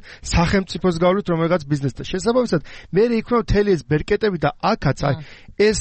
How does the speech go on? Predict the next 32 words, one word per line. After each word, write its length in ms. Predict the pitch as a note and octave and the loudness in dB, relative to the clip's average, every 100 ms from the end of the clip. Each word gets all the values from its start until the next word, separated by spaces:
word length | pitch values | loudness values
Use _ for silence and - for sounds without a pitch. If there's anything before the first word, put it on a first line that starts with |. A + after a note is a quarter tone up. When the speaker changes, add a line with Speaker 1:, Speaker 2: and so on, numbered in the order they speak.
| - | -2
Speaker 1:
ა, 140 | F3+ D#3+ | 0 2
ასე 160 | D#3+ E3 | 0 0
ვთქვათ, 220 | - C3 | -2 0
ანაკლი 460 | B2+ E3+ G#3+ F#3 C#3+ | 2 2 0 0 0
არავის 400 | B2+ D#3+ G3 F#3 | 2 4 2 2
ეგონოს 440 | F3+ E3+ F#3+ G#3 | 0 2 0 0
კერძო. 480 | - F3+ D3 A#2 B2 A#2+ - - - | 0 0 0 -2 -4 -4 -10 -20 -6
თვითონ 260 | E3+ E3+ | 0 2
ეს 120 | E3+ | 2
კონსორციუმი, 720 | - F#3 E3 F3 - F#3+ F3 D3+ | 2 -2 0 -4 -2 -2 0 -2
თვითონ 280 | - D3+ D#3 | -2 0 2
რაღაც 220 | C#3 C#3 | 2 0
შეპ-, 380 | - E3+ - B3+ | -2 0 0 -4
თვითონ 320 | - A#3 A#3 | -4 0 0
ეს 140 | A3 | 0
კონსორციუმი 560 | - A3+ A3 G#3 G3+ G3+ | 0 -2 -2 -4 -4 -4
შეპესია 540 | - G3+ - F#3+ - D3+ | 0 0 2 0 0 -2
და 80 | D#3+ | 2
არა 180 | E3+ E3 - - | 2 0 -4 -14
სააქციო 500 | - - F3 - - | -4 2 2 2 -2
საზოგადოება, 640 | - E3 D3 D3+ D#3 D3+ C#3 | 2 0 2 0 2 2 2
რაც, 140 | D3+ - | 2 2
ვთქვათ, 240 | F3 E3 - - | 0 0 -4 -8
განვითარებულ 640 | - D3+ D#3 D#3 D3+ D3+ | 0 2 2 2 0 0
ქვეყნებში 420 | D3+ D#3+ E3 D3+ E3+ | 0 -2 -2 -2 -2
მსგავსი 460 | C3+ D#3 D3+ - D#3+ | 0 2 2 2 -2
პროექტი 380 | D#3 D3+ - D#3 | 0 0 0 -4
იქნებოდა. 500 | - C#3+ B2 A#2+ C3 - - - | 0 -2 -2 -4 -6 -12 -20 -8
ისე 240 | - A3+ A#3+ | -2 0 0
კი 240 | - - | -2 -4
შეპესია, 640 | - - - F3+ - C#3+ B2+ B2+ - - - | 0 0 2 0 0 -2 -4 -6 -14 -20 -6
ა, 160 | D#3 | 0